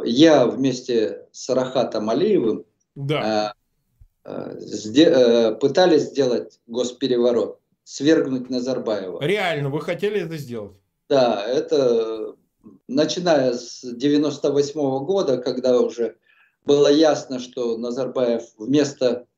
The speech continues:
Speaker 1: эм, интересов государства и интересов народа, э,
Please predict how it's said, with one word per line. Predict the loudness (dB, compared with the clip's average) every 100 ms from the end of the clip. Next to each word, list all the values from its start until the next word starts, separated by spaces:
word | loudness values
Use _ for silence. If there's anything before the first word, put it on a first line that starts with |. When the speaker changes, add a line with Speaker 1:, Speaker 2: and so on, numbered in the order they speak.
| _ _ _
Speaker 1:
эм, | -6 -6 -6 -10 0
интересов | 4 4 6 4 2 -4
государства | -4 -4 -4 2 2 2 -4 -8 -8 -8 _ _ _ _ -12
и | -6 -4 -4
интересов | -4 0 2 2 0 -4
народа, | -2 2 2 4 2 0 _ _ _ -8
э, | -2 0 0 0 0 0